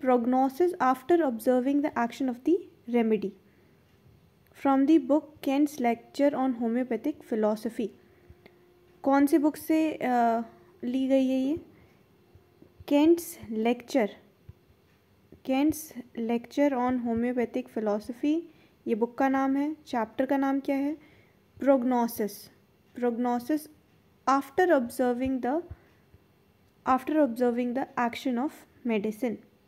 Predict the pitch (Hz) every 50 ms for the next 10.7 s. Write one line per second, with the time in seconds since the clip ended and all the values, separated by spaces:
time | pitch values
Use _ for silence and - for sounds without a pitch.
0 | _ _ _ _ _ _ _ _ _ _ _ _ _ _ _ _ _ - - _
1 | _ _ - - _ _ _ _ - 269 254 233 240 269 262 262 - 262 262 247
2 | 233 214 214 220 220 247 233 233 247 233 233 233 254 262 262 - 254 254 262 277
3 | 294 - - _ _ _ _ - 233 233 233 233 - - - 311 294 294 277 254
4 | 247 254 254 254 - - 240 240 - - 294 285 285 - - 233 226 226 247 285
5 | - - - - - - _ _ _ _ _ _ _ _ _ _ _ _ _ _
6 | _ - 247 233 226 233 240 233 240 - - 277 285 285 277 254 240 226 220 220
7 | 220 214 220 226 262 269 - - - - - _ _ - - 262 240 233 240 -
8 | - _ - 285 285 311 339 339 - - - - - 226 208 - - - - -
9 | - _ _ _ _ _ - 220 220 233 233 233 240 240 247 254 262 269 269 262
10 | - _ - 247 240 233 240 240 240 247 254 262 277 277